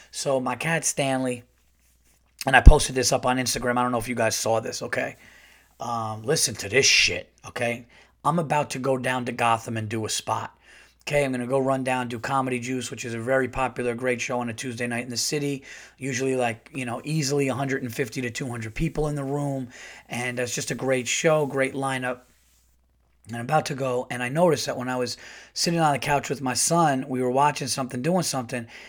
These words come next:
my cat Stanley was just laying under the, not even looking for food or water, which was really weird. And he's just laying under the couch. And now I'm going, "Wait a minute. I hope I didn't crush him with the recliner. Why is he just sitting there?"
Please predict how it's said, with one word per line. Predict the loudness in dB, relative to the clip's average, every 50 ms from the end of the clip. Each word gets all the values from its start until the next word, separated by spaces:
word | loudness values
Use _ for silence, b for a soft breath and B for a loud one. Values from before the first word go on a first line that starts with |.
| B B
my | B -6 -6 -4
cat | -2 -2 0 0 0
Stanley | -2 -2 0 0 0 2 0 0 0 -2 -4 -4 -8 B B B B B _
was | -6 -4 -4 -2
just | -2 -2 -2 -4 -4
laying | -2 0 0 2 2 4 2 2 2 0 -4 -6 -2 -2
under | 0 0 0 0 0 0 0 0
the, | 2 2 2 2 2
not | 2 2 2 2
even | 2 0 0 0
looking | 0 0 0 -2 -4 -4
for | -6 -6
food | -8 -6 -4 -4 -2 0 0
or | 0
water, | 0 2 4 4 4 4 2 -2
which | -2 -4 -4 -4
was | -4 -2
really | -2 0 0 2 0
weird. | 0 0 0 0 0 -2 -4 B B B B B B B
And | -8
he's | -6 -4
just | -4 -4 -4 -2
laying | -2 0 0 0 0
under | 0 0 2
the | 2 0 0
couch. | 0 0 0 0 0 0 -2 -4
And | -6 -4 -2
now | -2 -2 -2 -2
I'm | -4
going, | -4 -4 -4 -4
"Wait | -4 -4 -4
a | -4
minute. | -6 -8 -10 -12 -14 B B B B B B
I | B -4 -2
hope | -2 0 2 2
I | 0
didn't | 2 0 -2 -4
crush | 2 4 6 6 6 4 2 0
him | 0 0 0
with | -2 -4 -4
the | -4
recliner. | -4 -4 -6 -6 -4 -2 -2 0 0 -2 -2 0 2
Why | 2 2 2
is | 2 0
he | -4 -4
just | -4 -2 0 2 2
sitting | 2 0 0 -2 -4
there?" | -4 -2 -2 -2 -4 -4